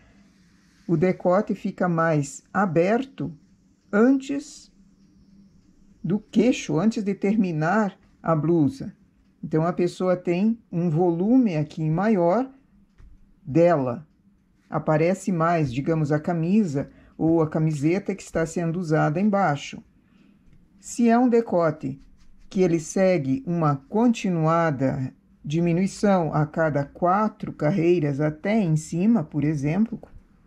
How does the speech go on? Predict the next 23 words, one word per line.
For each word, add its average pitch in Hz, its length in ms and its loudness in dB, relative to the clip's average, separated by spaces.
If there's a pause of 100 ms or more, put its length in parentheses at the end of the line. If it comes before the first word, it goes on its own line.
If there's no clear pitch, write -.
(640)
como 160 240 2
foi 147 320 -2
essa, 190 480 -2 (400)
ele 202 240 2
tem 220 380 0 (140)
um 233 280 0 (560)
menor 190 840 2 (320)
espaço 185 920 -2 (640)
vazio 180 720 0
aqui, 143 440 -2
um 156 120 0
menor 175 480 2
espaço 196 800 -4 (1040)
da 156 200 2
pessoa, 190 680 -2 (100)
da 147 200 -2
camisa 185 540 0
que 151 100 -6
ela 143 100 0
está 160 220 -6
usando, 185 600 -2
ou 156 220 2
do, 135 360 -2